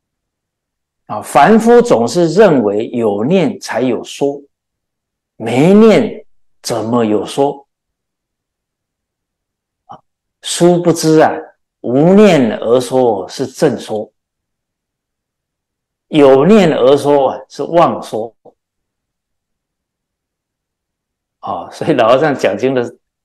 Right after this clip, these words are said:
时候常说，说，说的人要说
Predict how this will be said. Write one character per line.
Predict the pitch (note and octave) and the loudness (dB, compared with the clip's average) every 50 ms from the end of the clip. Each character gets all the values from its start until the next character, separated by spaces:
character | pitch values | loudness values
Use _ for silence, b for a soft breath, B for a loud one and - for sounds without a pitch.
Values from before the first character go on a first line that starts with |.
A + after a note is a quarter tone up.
| _ _ _ _ _ _ | _ _ _ _ _ _
时 | _ - - A#2 | _ -10 -6 -2
候 | B2+ C3 | -2 -2
常 | C3 B2 A#2 A#2+ | -2 -4 -6 -6
说， | A#2 B2 A#2+ C3 B2+ _ _ _ _ _ _ _ | -6 -8 -10 -10 -14 _ _ _ _ _ _ _
说， | - - - - C#4 D#4+ F4 - | -18 -18 -16 -14 -14 -16 -16 -18
说 | - - - D#3+ E3 E3+ | -18 -4 0 2 4 4
的 | E3 C#3 A#2+ | 4 4 2
人 | G#2+ G#2+ B2 | 2 0 -2
要 | C#3+ D3 C#3 A#2 - - - _ | 0 -2 -2 -4 -6 -14 -20 _
说 | - - - - E3+ | -18 -10 -2 0 2